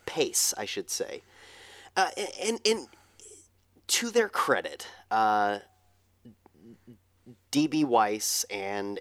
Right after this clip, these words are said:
and, uh, and Dan Benioff have taken something that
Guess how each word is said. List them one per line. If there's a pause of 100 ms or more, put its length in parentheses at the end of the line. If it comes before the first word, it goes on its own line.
and,
uh,
and (640)
Dan
Benioff
have (680)
taken
something
that